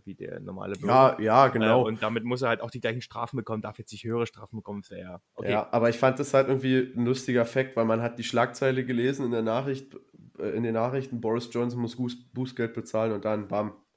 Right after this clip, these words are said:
Speaker 2: ja, hier so ein
Speaker 1: Krass.
Speaker 2: so ein
Speaker 1: Ja, das war, ich hab, ich hab's auch gelesen, so Scotland Yard ermittelt
Speaker 2: viermal,
Speaker 1: hat jetzt
Speaker 2: viermal falsch parken.
Speaker 1: Viermal, viermal
Speaker 2: So
Speaker 1: falsch
Speaker 2: nach dem
Speaker 1: parken.
Speaker 2: Motto.
Speaker 1: Richtig. Ah, ja,
Speaker 2: Ja.
Speaker 1: ja, das ist, es ist, es ist sportlich. Aber gut, weiß ich nicht, es gibt wahrscheinlich noch andere Politiker oder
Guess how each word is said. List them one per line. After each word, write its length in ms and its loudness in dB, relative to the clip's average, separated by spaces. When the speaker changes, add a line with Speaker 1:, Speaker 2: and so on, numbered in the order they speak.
Speaker 2:
ja, 120 -8
hier 180 -6
so 100 -4
ein 140 -6
Speaker 1:
Krass. 340 -18
Speaker 2:
so 100 -6
ein 80 -2
Speaker 1:
Ja, 60 -6
das 140 -4
war, 100 0
ich 100 -6
hab, 100 -6
ich 100 -6
hab's 140 -2
auch 120 -8
gelesen, 260 -2
so 80 -4
Scotland 520 -2
Yard 300 -4
ermittelt 340 -6
Speaker 2:
viermal, 200 8
Speaker 1:
hat 60 4
jetzt 100 -4
Speaker 2:
viermal 300 6
falsch 300 2
parken. 400 4
Speaker 1:
Viermal, 300 -6
viermal 340 -2
Speaker 2:
So 120 -2
Speaker 1:
falsch 120 2
Speaker 2:
nach 100 0
dem 80 -4
Speaker 1:
parken. 40 0
Speaker 2:
Motto. 340 0
Speaker 1:
Richtig. 440 -6
Ah, 380 -2
ja, 200 -8
Speaker 2:
Ja. 160 -2
Speaker 1:
ja, 60 -4
das 180 -8
ist, 240 -8
es 140 -18
ist, 260 -18
es 80 -16
ist 140 -20
sportlich. 360 -18
Aber 140 -6
gut, 220 -12
weiß 180 -10
ich 80 -12
nicht, 240 -10
es 140 -16
gibt 200 -18
wahrscheinlich 260 -12
noch 160 -12
andere 300 -8
Politiker 800 -8
oder 340 -8